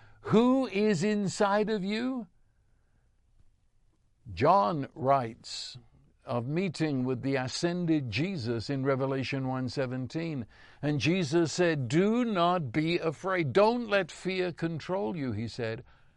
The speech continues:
Listen, "I am the first and the last." That is, I was before all beginnings and I am after all ends.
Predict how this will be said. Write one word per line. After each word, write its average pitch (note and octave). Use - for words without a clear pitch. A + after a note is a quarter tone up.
Listen, C3
"I G#3
am F#3
the E3
first F#3
and F#3
the G3+
last." G#3
That G3+
is, F#3
I F#3+
was F3
before F3+
all G#3
beginnings F#3
and F3
I D#3+
am C#3+
after C#3
all D3
ends. C3+